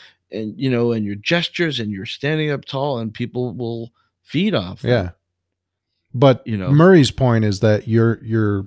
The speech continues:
Speaker 2: regardless, you're still not responsible for that other, other person's mood, ultimately.
Speaker 1: That's right.
Speaker 2: So
Speaker 1: That's
Speaker 2: you
Speaker 1: right.
Speaker 2: shouldn't hold yourself to, you know,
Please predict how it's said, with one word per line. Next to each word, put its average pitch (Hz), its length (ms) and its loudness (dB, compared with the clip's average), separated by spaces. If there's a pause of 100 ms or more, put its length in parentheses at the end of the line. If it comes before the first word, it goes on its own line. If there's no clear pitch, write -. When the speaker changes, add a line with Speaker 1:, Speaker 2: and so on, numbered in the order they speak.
(140)
Speaker 2:
regardless, 117 840 2
you're 101 120 -2
still 117 240 0
not 104 180 -2
responsible 104 760 -2
for 95 120 -8
that 92 160 -4
other, 90 300 -6
other 98 240 -2
person's 87 440 -10
mood, 98 460 -8 (460)
ultimately. 95 220 -6
Speaker 1:
That's 92 100 -8 (160)
right. - 80 -20 (460)
Speaker 2:
So - 120 -6
Speaker 1:
That's 92 180 -2
Speaker 2:
you 156 60 0
Speaker 1:
right. 107 100 0
Speaker 2:
shouldn't 90 200 -8
hold 110 260 0
yourself 95 500 -4
to, 82 400 -6
you 104 120 -8
know, 82 180 -10